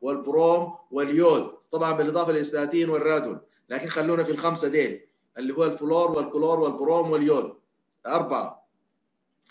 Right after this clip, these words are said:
فلور، كلور، بروم، يود،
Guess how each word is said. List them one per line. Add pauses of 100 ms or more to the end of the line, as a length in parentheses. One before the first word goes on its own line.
(580)
فلور،
كلور، (120)
بروم،
يود،